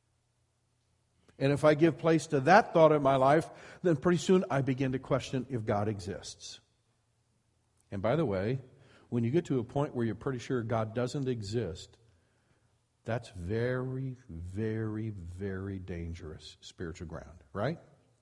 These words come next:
Yeah, because now you're all alone in this world, and you've rejected the only one who actually has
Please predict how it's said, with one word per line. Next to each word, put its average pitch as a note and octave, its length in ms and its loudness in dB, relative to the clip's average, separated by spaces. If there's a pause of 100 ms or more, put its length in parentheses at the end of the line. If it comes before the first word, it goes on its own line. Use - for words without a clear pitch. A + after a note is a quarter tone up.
(680)
Yeah, A#3+ 160 -10
because F#2+ 300 -10
now B2 200 -4
you're A#2+ 240 -6
all C3 320 0
alone C#3+ 340 -2
in B2 140 -2
this A#2+ 260 -10
world, A#2 420 -6 (380)
and A2 100 -2
you've A#2+ 200 0
rejected A#2+ 500 -2
the A2 120 -2
only E3 220 -2
one A2 360 -6 (220)
who C#3 140 6
actually B2 340 0
has F3 600 4